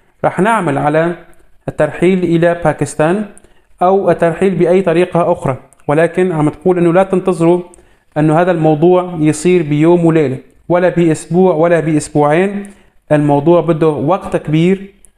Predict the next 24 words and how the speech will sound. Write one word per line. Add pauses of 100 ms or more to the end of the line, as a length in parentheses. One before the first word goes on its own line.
وقت
طويل (560)
للوصول (680)
إلى
اتفاق
عبر
المفاوضات. (220)
وأيضًا
وزير
الداخلية
عم
تعطينا
معلومات
بخصوص
الأعداد
الأشخاص
المرحلين
في
ألمانيا. (580)
بالربع
الأول
من
هذا
العام